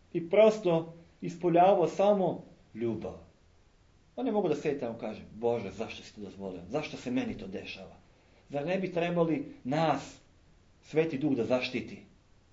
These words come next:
Nas hrišćane, na neki način. Zašto i mi među njima?” Nije on razmišljao taj način. On je ispoljavao ljubav. I dok je ispoljavao ljubav, i tamo u tom logoru,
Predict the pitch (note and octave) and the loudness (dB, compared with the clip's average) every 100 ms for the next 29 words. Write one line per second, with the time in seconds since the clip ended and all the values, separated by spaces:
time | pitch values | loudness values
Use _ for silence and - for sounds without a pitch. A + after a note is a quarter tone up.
0 | - D3+ - E3 F3 - E3 C3 D#3+ F3 | -16 -16 -10 0 0 0 -2 -2 -2 2
1 | G3+ G3 E3 C#3 B3 B3+ B3+ A#3+ C4 B3+ | 4 4 2 4 6 6 4 4 6 8
2 | A3 G3 G3+ G3+ C#3+ - - G4 D4 E3 | 6 6 4 4 2 0 -6 2 4 6
3 | D3 C3+ C#3 B2+ B2+ A#2 F#2+ - A3+ C#4+ | 2 2 0 0 -4 -4 -4 -6 0 2
4 | C#4+ - G3 F#3 G3+ A3 G3 A3+ C#4 G#3 | 4 4 6 8 8 8 8 8 8 8
5 | - - - - - G#3 G3 A#3+ A3+ G#3+ | 4 -2 -16 -20 -12 4 12 12 12 4
6 | G#3+ G#3+ C#4+ D#4+ C4 A#3+ A#3 D#4 G4 - | 10 12 12 12 12 12 12 12 10 -4
7 | - - - - - D#3 G3+ A3+ A#3 G#3 | -18 -20 -20 -20 -2 8 12 12 12 6
8 | F#3 D#3 A3 B3+ B3 B3+ C4+ | 6 8 12 12 10 8 4